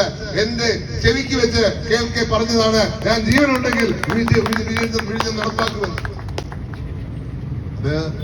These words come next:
അദ്ദേഹം കണ്ട സ്വപ്നം ഇന്ന് യാഥാർത്ഥ്യമായിരിക്കുന്നു. ചിലരിവിടെ പറഞ്ഞു കിടപ്പുണ്ട്, "കല്ലിട്ടു,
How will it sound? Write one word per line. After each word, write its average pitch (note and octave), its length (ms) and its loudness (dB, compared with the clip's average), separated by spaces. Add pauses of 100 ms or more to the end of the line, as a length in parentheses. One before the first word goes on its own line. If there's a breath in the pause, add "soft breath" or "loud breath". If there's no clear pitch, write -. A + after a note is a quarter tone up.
(500)
അദ്ദേഹം D3+ 360 0
കണ്ട D#3 200 0
സ്വപ്നം D#3 560 -2 (300)
ഇന്ന് E3+ 140 2
യാഥാർത്ഥ്യമായിരിക്കുന്നു. D#3+ 1040 2 (280)
ചിലരിവിടെ A3 360 4
പറഞ്ഞു G#3+ 300 4
കിടപ്പുണ്ട്, F3+ 440 2
"കല്ലിട്ടു, C4+ 440 2